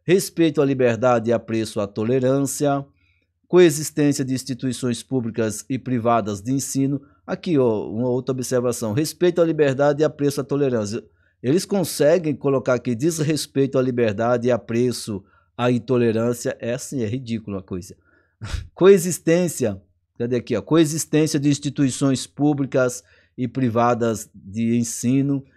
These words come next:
Eles vão colocar coexistência de instituições públicas de ensino. Ele tira,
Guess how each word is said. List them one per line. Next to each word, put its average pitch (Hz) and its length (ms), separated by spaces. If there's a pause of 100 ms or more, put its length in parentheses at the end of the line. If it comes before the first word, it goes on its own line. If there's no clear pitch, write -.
(220)
Eles 123 220
vão 139 100
colocar 123 460
coexistência 135 880
de 123 80
instituições 123 840 (140)
públicas 135 1040 (400)
de 123 140
ensino. 143 600 (440)
Ele 117 180
tira, 127 400